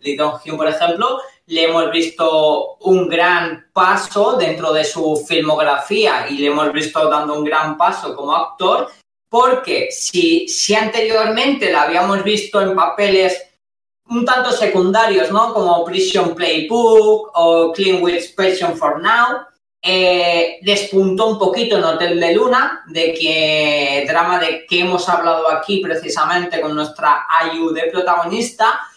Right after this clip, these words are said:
y luego le hemos visto despuntar totalmente, por ejemplo, en dieciocho otra vez, eh, drama que consideramos aquí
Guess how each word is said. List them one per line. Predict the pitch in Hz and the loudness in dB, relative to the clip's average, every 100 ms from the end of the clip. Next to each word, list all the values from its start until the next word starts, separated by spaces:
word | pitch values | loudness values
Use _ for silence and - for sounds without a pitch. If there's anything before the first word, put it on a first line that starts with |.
| _ - | _ -6
y | 180 | 0
luego | 180 190 | 2 2
le | 196 | 0
hemos | 180 180 | 0 -2
visto | 175 170 202 - | -4 -2 0 0
despuntar | 180 175 - 165 151 147 - | -2 -2 -4 -4 0 0 -2
totalmente, | 170 175 175 160 151 175 | -2 -2 -2 -2 -4 -2
por | 170 | 0
ejemplo, | 175 165 160 170 180 185 - - | 0 -2 -2 0 0 0 -4 -6
en | 165 175 | -4 0
dieciocho | 165 160 151 143 - - | -2 -2 -2 -2 -2 -4
otra | - - - - | -4 -4 -2 0
vez, | - - - _ _ - - | 0 -2 -6 _ _ -20 -10
eh, | 156 156 | -4 -2
drama | 156 160 160 160 | 0 0 0 -2
que | 156 | -2
consideramos | 151 151 156 147 143 151 156 147 | -2 -4 -6 -2 0 0 -2 -6
aquí | 170 - 156 165 147 - | -6 -6 -2 -2 -2 -8